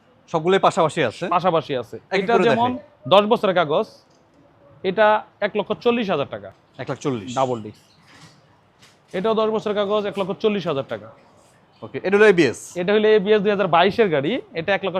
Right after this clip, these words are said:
Speaker 2: ষাট হাজার টাকা।
Speaker 1: এক লাখ ষাট।
Speaker 2: গাড়ি চমৎকার। আচ্ছা, এটা দুই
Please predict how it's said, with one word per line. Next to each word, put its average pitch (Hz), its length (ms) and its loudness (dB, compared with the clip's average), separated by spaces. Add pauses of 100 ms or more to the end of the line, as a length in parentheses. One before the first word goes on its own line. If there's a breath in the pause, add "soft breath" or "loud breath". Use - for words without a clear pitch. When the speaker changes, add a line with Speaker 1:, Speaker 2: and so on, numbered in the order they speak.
Speaker 2:
ষাট 185 220 4
হাজার 123 200 -6
টাকা। 95 160 -16 (420)
Speaker 1:
এক 135 100 -6
লাখ 143 80 -2 (100)
ষাট। 139 140 2 (100)
Speaker 2:
গাড়ি 175 140 2 (100)
চমৎকার। 190 420 -6 (1040)
আচ্ছা, 110 200 -12 (280)
এটা 226 200 6 (600)
দুই 214 100 -2